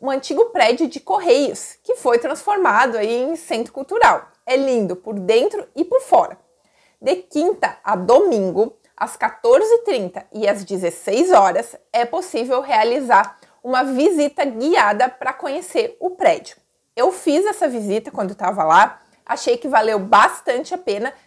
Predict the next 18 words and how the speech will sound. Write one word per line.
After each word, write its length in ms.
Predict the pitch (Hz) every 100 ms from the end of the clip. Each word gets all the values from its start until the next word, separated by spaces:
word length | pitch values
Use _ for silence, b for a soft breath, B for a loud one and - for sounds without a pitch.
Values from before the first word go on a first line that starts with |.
| b
especialmente 800 | - 370 - 466 466 403 233 269
pra 140 | - 311
quem 220 | 392 508
gosta 280 | 208 208 233
de 120 | 202
arquitetura. 560 | 226 - 453 466 170 - _ _ _ _ _ _ _ _ _
Outra 240 | 269 359 285
coisa 420 | 285 220 226 - b b b -
muito 360 | 233 302 466
legal 360 | 427 233 208 175
do 100 | 185
Centro 340 | - 233 339
Cultural 460 | - 320 220 165 -
Kitchener 480 | - 233 - 175 - _ b b -
é 80 |
que 80 | 254
eles 260 | 269 359 -
têm, 280 | - 196 -